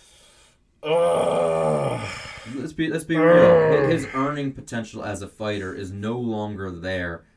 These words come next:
Speaker 2: outside of some kind of freak show type of event. Either he's gonna get in there with a wild animal,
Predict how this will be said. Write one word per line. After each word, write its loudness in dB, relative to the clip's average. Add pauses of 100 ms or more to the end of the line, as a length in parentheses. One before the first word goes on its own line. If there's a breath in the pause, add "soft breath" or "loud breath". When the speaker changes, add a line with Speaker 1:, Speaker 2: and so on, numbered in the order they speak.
Speaker 2:
outside -4
of -12
some -10
kind -8
of -8
freak -12
show -8
type -12
of -14
event. -10 (340 soft breath)
Either 0
he's -2
gonna -4
get -4
in -4
there -2
with -6
a -6
wild -2
animal, -4